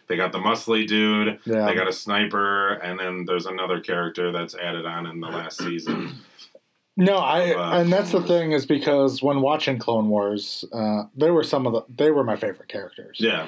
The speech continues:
Speaker 2: I mean, as fun as it was to see Obi and Anakin and everything, it was like, "Oh, these clones
Speaker 1: Right.
Speaker 2: are the fucking shit."
Speaker 1: Yeah.
Speaker 2: Like, they're so much fun to watch next to Ahsoka and watching her storyline.
Speaker 1: Right.
Speaker 2: Uh, 'cause again, it was new. There was new fucking people. Um,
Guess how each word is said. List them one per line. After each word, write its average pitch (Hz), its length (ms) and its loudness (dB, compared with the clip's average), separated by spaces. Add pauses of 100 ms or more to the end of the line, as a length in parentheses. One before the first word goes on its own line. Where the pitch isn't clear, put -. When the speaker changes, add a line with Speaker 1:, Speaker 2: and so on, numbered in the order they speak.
(280)
Speaker 2:
I 135 80 2
mean, 156 180 4
as 156 140 2
fun 202 160 2
as 180 100 4
it 165 100 6
was 143 240 4
to 127 80 -2
see 131 140 6
Obi 117 540 4
and 104 200 -2
Anakin 110 420 0
and 107 120 -2
everything, 110 480 -2
it - 20 2
was 107 200 -2
like, 104 200 -2
"Oh, 156 140 2
these 123 220 2
clones 117 800 -2 (200)
Speaker 1:
Right. 87 320 -6
Speaker 2:
are 123 220 2
the 113 100 0
fucking 113 360 -2
shit." 117 360 2 (100)
Speaker 1:
Yeah. 90 360 -2
Speaker 2:
Like, 117 260 0
they're 127 140 4
so 135 240 2
much 127 220 -2
fun 123 160 0
to 120 40 -4
watch 120 340 0
next 135 260 0
to 113 100 -2
Ahsoka 113 400 2
and 107 180 0
watching 107 380 -2
her 131 80 2
storyline. 90 680 -8
Speaker 1:
Right. 87 260 -6 (260)
Speaker 2:
Uh, 113 140 2
'cause 143 180 0
again, 147 160 2
it - 20 0
was 113 160 -2
new. 131 260 0 (100)
There 117 80 -4
was 113 120 -2
new 131 240 6
fucking 120 380 -4
people. 98 480 0 (500)
Um, 113 560 0